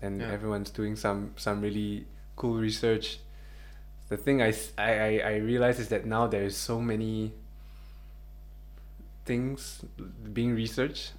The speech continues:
Speaker 1: There are so
Speaker 2: Mm.
Speaker 1: many points, like, h-, how to make the world better, and, you know, and be, but before that, you learn about the S-, S D G and all this.
Speaker 2: Yeah.
Speaker 1: And then, uh, you see people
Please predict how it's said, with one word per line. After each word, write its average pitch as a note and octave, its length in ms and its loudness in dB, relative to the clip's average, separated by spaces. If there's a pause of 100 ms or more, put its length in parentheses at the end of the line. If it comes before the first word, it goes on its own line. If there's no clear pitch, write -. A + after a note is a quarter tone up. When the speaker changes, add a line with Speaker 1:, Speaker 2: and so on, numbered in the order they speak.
Speaker 1:
There G2+ 100 2
are G2+ 40 4
so C3 200 6
Speaker 2:
Mm. E3+ 40 6
Speaker 1:
many D3+ 200 10
points, B2 680 4
like, G2 180 -2 (1000)
h-, - 80 -12 (100)
how C#3+ 200 8
to C#3 120 2
make A2+ 220 2
the A2+ 100 4
world G#2+ 300 4
better, G2+ 540 0 (160)
and, G2+ 260 -6
you G2 60 -4
know, G2+ 220 -6 (240)
and G#2 240 -4 (180)
be, B2 220 0
but A#2 260 2
before B2+ 300 8
that, A#2+ 80 10
you A2 80 4
learn A#2 180 6
about G#2 240 4
the G#2 120 0
S-, A2 200 2 (160)
S A2+ 160 -2
D A#2 200 -4
G A2+ 420 -4
and G#2+ 180 -4
all G#2+ 120 -4
this. A#2+ 160 2
Speaker 2:
Yeah. G2+ 60 0 (800)
Speaker 1:
And A2 120 2
then, A2+ 280 4
uh, A#2 40 2
you A2+ 120 4
see A#2+ 180 -2
people B2 520 8